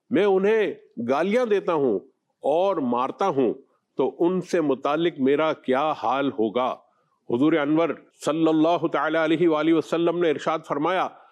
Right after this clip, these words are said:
جب قیامت کا دن ہوگا، ان لوگوں نے جو تمہارے خیانت کی، تمہاری نافرمانی کی اور تم سے جھوٹ بولا اور جو تم نے انہیں سزا دی، ان سب کا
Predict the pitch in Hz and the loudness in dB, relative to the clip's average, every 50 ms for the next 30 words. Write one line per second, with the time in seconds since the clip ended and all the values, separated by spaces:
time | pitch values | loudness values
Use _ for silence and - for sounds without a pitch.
0 | _ _ _ - 127 175 180 160 - - - 160 160 175 185 185 190 190 - - | _ _ _ -4 -2 -2 -2 -4 -6 -4 -2 0 0 0 0 -2 -4 -4 -2 -2
1 | 180 147 120 123 196 247 220 151 165 170 156 160 151 131 - - - 196 220 220 | -4 -2 0 0 0 2 2 2 0 0 0 0 -2 -4 -4 -2 -2 -2 0 0
2 | 190 156 135 143 160 165 185 196 202 196 196 190 160 113 107 - 185 190 185 190 | 0 2 2 2 2 2 2 2 2 2 0 0 0 -2 -2 0 0 0 0 2
3 | - 170 156 151 143 160 185 190 190 196 190 185 180 - - - - _ _ _ | 0 0 0 0 0 0 0 2 2 4 2 2 0 -4 -12 -20 -20 _ _ _
4 | - - - 143 143 151 175 220 240 240 - - 175 139 110 85 - - _ _ | -8 -4 -2 0 0 0 0 -2 -2 -4 -2 0 0 0 0 0 -6 -14 _ _
5 | _ _ _ - 156 156 165 180 190 208 202 175 165 170 170 - 190 175 180 196 | _ _ _ -2 0 0 0 0 0 0 2 2 0 0 -2 -4 -4 -4 -2 -2
6 | 202 226 247 226 - 185 151 127 - - - - 135 180 220 233 196 - - - | 0 0 0 0 2 2 2 2 0 -2 -4 -2 0 0 0 0 -2 -4 -2 -2
7 | 220 220 220 - - 233 214 185 147 123 - 156 220 254 208 226 190 180 180 170 | 0 0 -2 0 0 0 0 0 -2 -4 -2 0 0 2 0 0 0 2 2 2
8 | 160 135 117 - - - - 131 147 156 139 123 160 175 170 - - - 175 175 | 2 0 0 -4 -6 -6 -4 -2 -2 -2 -2 0 0 0 0 0 0 -2 -2 0
9 | 175 180 180 175 - - 135 139 156 170 175 156 - - 180 135 135 160 180 185 | 0 0 0 0 0 -2 0 0 2 2 2 0 0 -2 0 0 2 2 0 0
10 | 160 165 131 110 - - 170 185 175 156 135 - - - - 214 196 185 170 - | 0 0 0 0 2 0 0 2 2 0 -2 -4 -4 -2 -2 0 0 0 -2 0
11 | - 165 170 165 | 0 0 0 0